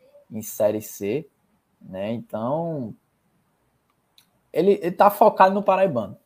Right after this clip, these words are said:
Focado no Paraibano, é se classificar. E ele também sabe, é, que são três anos, né? Sem o Botafogo saber o que é conquistar o Paraibano, e o torcedor ficou,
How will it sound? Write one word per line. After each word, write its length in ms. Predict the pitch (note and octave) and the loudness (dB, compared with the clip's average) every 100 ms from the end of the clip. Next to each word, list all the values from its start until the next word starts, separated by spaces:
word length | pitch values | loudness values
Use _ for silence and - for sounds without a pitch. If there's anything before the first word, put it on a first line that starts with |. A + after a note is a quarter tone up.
| _ _ _ _ _ _ - | _ _ _ _ _ _ -12
Focado 320 | A2+ - B2 | -10 -8 -6
no 60 | |
Paraibano, 560 | C3 C3+ A2+ A2+ C3 C3 | 0 2 2 -2 -4 -4
é 60 | B2 | -6
se 120 | - | -4
classificar. 880 | B2+ A#2 - - - A2 C3 C#3+ - _ _ _ | -2 -2 -6 -12 -6 -2 -2 -4 -10 _ _ _
E 80 | - | -8
ele 100 | B2 | -6
também 320 | - C3 C3 | -6 -6 -6
sabe, 500 | B2+ - A#2+ B2 A#2 A2+ _ _ _ _ _ _ _ - | -8 -2 2 2 2 -4 _ _ _ _ _ _ _ -6
é, 720 | A2+ G#2+ G#2 G2 - - - _ _ _ _ _ _ | -2 -2 -2 -4 -6 -10 -12 _ _ _ _ _ _
que 60 | - | -14
são 280 | - A#2 - _ _ - | -8 -8 -10 _ _ -6
três 380 | C3+ D3+ A2 A2+ | -2 -2 -4 -4
anos, 340 | C3 C3 G#2 | -4 -6 -8
né? 120 | A2+ B2 _ _ _ _ _ _ | -12 -14 _ _ _ _ _ _
Sem 460 | _ - G#2+ A2 G#2+ | _ -16 -10 -8 -8
o 80 | G2 | -4
Botafogo 560 | G#2 - - G#2+ A2 | -4 -4 -6 -10 -12
saber 360 | - G#2 G#2+ G#2 | -4 -4 -4 -6
o 80 | G#2 | -8
que 240 | - G#2+ | -8 -6
é 380 | G#2 G2+ F#2 - _ _ _ - | -4 -4 -6 -12 _ _ _ -12
conquistar 440 | A2+ - - A2 | -10 -10 -10 -8
o 60 | A#2 | 0
Paraibano, 600 | A2+ A2 G#2+ A2+ C#3+ E3 | 2 2 0 -6 -8 -8
e 200 | F#3 G#3+ | -10 -10
o 60 | _ _ _ _ | _ _ _ _
torcedor 380 | - D#3 D#3+ D#3+ | -12 -8 -4 -4
ficou, 480 | D#3 - E3 E3+ - | -6 -4 -2 -2 -8